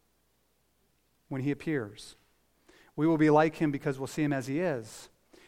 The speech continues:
and then we will be fully manifested for who we are, children of God, and obtain the freedom of the glory of the children of God.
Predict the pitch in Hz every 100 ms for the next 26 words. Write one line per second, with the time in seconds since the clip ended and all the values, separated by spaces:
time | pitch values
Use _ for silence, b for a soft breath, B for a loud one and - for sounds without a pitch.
0 | b 135 131 143 175 160 156 139 135 -
1 | 180 165 143 123 - 123 135 - 131 -
2 | 160 131 185 185 104 104 - _ _ _
3 | _ _ _ _ _ - 196 165 107 98
4 | 110 - _ _ _ - - 202 110 -
5 | _ _ _ _ _ _ 165 151 190 175
6 | - - 240 247 240 226 202 196 185 185
7 | 220 226 208 190 147 147 - 156 131 120
8 | 104 - b b b 131 117 117 98 104